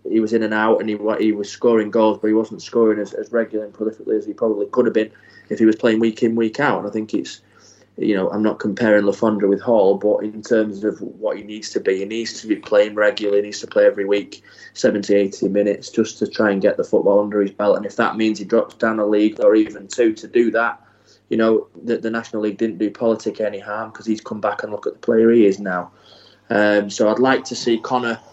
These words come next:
get his chance at Bolton. I don't want him to fall into that abyss of players we've, that have, that have shown great promise with us and, and never really got the chance and had to leave and go on and play the football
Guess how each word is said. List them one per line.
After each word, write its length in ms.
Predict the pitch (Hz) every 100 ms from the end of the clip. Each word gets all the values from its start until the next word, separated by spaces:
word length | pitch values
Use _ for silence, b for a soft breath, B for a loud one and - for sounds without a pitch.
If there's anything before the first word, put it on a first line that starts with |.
| _ -
get 160 | 139
his 120 | 131
chance 360 | - 139 135 139
at 100 | 127
Bolton. 480 | 135 135 135 135 131
I 80 | 127
don't 160 | 123
want 160 | 127 123
him 80 | 123
to 140 | 120
fall 240 | - 123
into 160 | 123 117
that 160 | 117 107
abyss 360 | 110 117 -
of 100 | 127
players 400 | - 120 113 110
we've, 200 | 113 107 - _ _ _ -
that 160 | 107
have, 120 | 113 113
that 60 |
have 140 | 104 -
shown 280 | 123 113
great 300 | 107 113 104
promise 340 | - 120 117 110
with 80 | 113
us 140 | 110
and, 100 | 107
and 140 | 104 110
never 220 | 113 113
really 240 | 104 104
got 160 | 104 -
the 60 | 107
chance 320 | 113 107 104
and 100 | 110
had 120 | 107
to 100 | 107
leave 240 | 110 104
and 120 | 107 104
go 140 | 104
on 120 | 104
and 100 | 101
play 160 | - 104
the 80 | 104
football 640 | 113 - - 95 104 104